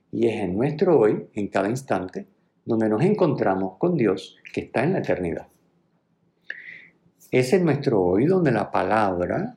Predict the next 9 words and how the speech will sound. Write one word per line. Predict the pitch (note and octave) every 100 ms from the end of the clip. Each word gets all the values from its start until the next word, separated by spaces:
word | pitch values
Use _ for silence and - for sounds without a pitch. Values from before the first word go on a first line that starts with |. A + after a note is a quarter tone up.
| _
con | - F2
P | G#2
mayúscula, | G#2+ A2 F2+ F2+ - - - A#3+ - _
tiene | A#2 A#2 D3+ A3
que | - A#2+
acontecer | G2+ A#2 A2 A2 - G#2+ - - F#3+ A3+ G#3+
para | A2 F#2+
cada | - G#2 F#2
uno. | F2 -